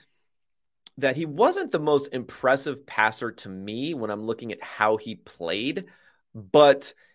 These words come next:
he got the job done with these incredibly gaudy statistics throwing the ball down the field.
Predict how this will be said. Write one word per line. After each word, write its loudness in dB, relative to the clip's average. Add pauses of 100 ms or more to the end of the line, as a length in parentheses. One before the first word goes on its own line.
(120)
he -4
got 4
the 0
job 4
done 4 (320)
with -6
these -4
incredibly 0 (180)
gaudy 4
statistics -8
throwing -6
the -4
ball 2
down -4
the -8
field. -4